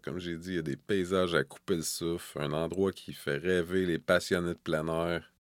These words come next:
Et le parc contient un vaste réseau de sentiers qui traversent les montagnes, la forêt et qui longent la côte où se trouvent les multiples plages.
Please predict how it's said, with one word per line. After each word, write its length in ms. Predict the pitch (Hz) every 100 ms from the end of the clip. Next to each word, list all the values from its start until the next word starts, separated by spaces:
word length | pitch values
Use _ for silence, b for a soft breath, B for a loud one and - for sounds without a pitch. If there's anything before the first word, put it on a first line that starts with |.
| -
Et 200 | 85 90
le 140 | 104
parc 280 | 107 131 -
contient 400 | 101 90 113 107
un 80 | 85
vaste 280 | 92 95 -
réseau 320 | 90 90 87
de 40 |
sentiers 720 | - 85 82 76 - 82 82
qui 400 | 76 - 78 69
traversent 480 | 71 - 78 95 -
les 160 | 95 101
montagnes, 640 | 98 85 - 87 87 90
la 140 | 92 98
forêt 640 | - 85 78 85 87 87
et 40 |
qui 160 | 76 -
longent 280 | 82 92 87
la 180 | 80 73
côte 500 | - 85 85 - -
où 80 | 85
se 100 | -
trouvent 380 | - 90 90 80
les 520 | 69 64 53 50 -
multiples 600 | 85 85 - 113 - 87
plages. 680 | 80 90 90 92 98 92